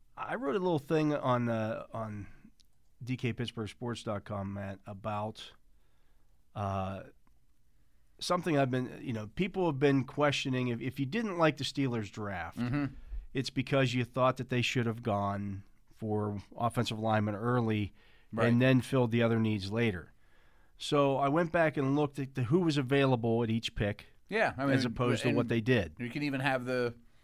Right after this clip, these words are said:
Speaker 2: the gift of hindsight, obviously, too. I mean,
Speaker 1: Oh, obviously, yeah.
Speaker 2: you don't know these things going on that, "Oh, I know I'm gonna get Kendrick Green in the third round." You know, that takes some planning.
Speaker 1: Like, I had
Speaker 2: Yeah.
Speaker 1: one guy s-,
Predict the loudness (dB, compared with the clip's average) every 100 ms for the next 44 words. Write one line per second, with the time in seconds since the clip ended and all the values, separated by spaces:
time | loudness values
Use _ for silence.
0 | -14 -8 -2 -2 -2 0 0 0 0 -4
1 | -4 -6 -6 -8 -10 -12 -12 -10 -8 -8
2 | 0 8 10 12 10 8 4 4 4 2
3 | -6 -4 0 2 2 -2 -4 -4 0 0
4 | 0 0 0 -2 -4 -6 -8 -14 -20 -20
5 | -18 -10 -4 -2 0 2 2 0 -2 -6
6 | -8 -8 -6 -8 -8 -8 -6 -6 -6 -6
7 | -4 -4 -4 -4 -6 -8 -8 -8 -8 -8
8 | -6 -8 -10 -8 -6 -4 -4 0 4 8
9 | 8 10 8 10 10 8 6